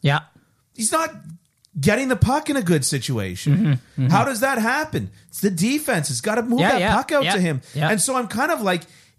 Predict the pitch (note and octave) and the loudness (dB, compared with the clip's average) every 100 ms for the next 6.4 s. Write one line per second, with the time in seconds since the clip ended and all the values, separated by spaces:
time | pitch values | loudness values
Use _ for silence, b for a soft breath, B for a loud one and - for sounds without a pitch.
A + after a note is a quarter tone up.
0 | _ _ _ E3+ A#3 G3+ G#3 C4 G#3+ F#3+ | _ _ _ -2 0 2 2 2 2 0
1 | F#3 D#3 E3 D3+ D#3 D#3 D3+ D3+ C3 D3 | 0 0 0 0 -4 -2 0 0 0 -2
2 | D3 C#3 C#3+ C#3 B2 A#2 b b b b | -2 -2 -2 -2 -2 -6 b b b b
3 | - D#4+ A4+ G4+ A4 G4 - C#4 B3+ C#3 | -6 -4 -4 0 -2 -2 -8 -2 0 0
4 | A2+ - - _ _ _ _ _ _ _ | -2 -10 -20 _ _ _ _ _ _ _
5 | C3+ C#3+ B3 C4+ C#4 B3 - C4 F#3+ F3 | -2 2 4 4 2 0 -2 -2 0 0
6 | C3+ - G2 | 0 -2 -4